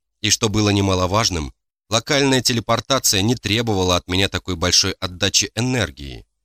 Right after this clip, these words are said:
Фактически, я мог перемещаться почти постоянно. Затраты на прыжок практически мгновенно восполнялись из окружающего фона. Было и еще кое-что.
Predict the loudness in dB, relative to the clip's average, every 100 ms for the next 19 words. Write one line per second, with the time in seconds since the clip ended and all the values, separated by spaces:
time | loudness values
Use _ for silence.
0 | _ _ _ _ _ -4 -2 -2 0 -2
1 | -2 -4 -6 _ _ _ -2 2 0 0
2 | 0 2 2 0 0 -2 2 0 0 -2
3 | -2 0 0 2 0 -2 -8 -12 _ _
4 | _ _ -2 0 2 0 2 0 0 0
5 | 0 -2 _ _ -6 -4 0 0 0 0
6 | 0 2 0 2 0 0 -2 -2 0 2
7 | 2 2 2 0 -2 -2 0 0 0 0
8 | 0 0 -4 -6 -8 -8 -14 _ _ _
9 | _ _ _ -4 0 2 2 0 0 0
10 | 0 -2 -2 -2 -4 -12